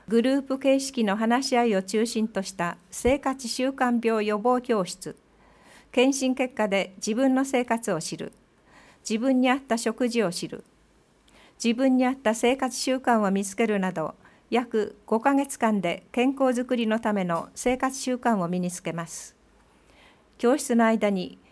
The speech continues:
血液検査を二回実施。定員千着四十人程度。申し込み期限、一月十八日金曜まで。なお、今年度の特定健診を受診してからの参加をお勧めします。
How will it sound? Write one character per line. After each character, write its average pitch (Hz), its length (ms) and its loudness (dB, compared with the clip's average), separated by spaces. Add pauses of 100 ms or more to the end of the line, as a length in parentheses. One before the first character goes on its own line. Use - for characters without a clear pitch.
(100)
血 247 260 2
液 277 280 2
検 254 200 2
査 208 200 2
を - 140 -4 (180)
二 220 160 0
回 240 260 2
実 185 140 -4
施。 - 320 -10 (1120)
定 233 200 4
員 214 280 2 (160)
千 262 280 4
着 247 240 0
四 220 260 4
十 254 160 2
人 226 180 4
程 170 240 -4
度。 - 180 -8 (800)
申 226 160 4
し 269 100 -8
込 240 120 2
み 233 100 4
期 233 120 -2
限、 165 280 -4 (200)
一 214 260 -2
月 262 260 0
十 240 180 2
八 247 260 -2
日 196 240 -4
金 226 260 2
曜 233 180 2
ま 170 100 -2
で。 - 180 -10 (840)
な 196 240 0
お、 196 120 -6 (260)
今 254 260 4
年 254 180 4
度 220 120 4
の 208 100 0
特 226 260 -2
定 269 200 2
健 269 200 2
診 208 240 -2
を 175 40 0
受 180 180 -4
診 240 220 0
し 247 80 -8
て 233 100 0
か 226 140 0
ら 214 100 2
の 180 100 0
参 208 260 -2
加 196 180 0
を 190 160 -2
お 185 60 -4
勧 175 260 -6
め 170 100 -4
し 170 140 -12
ま 170 120 -8
す。 - 300 -18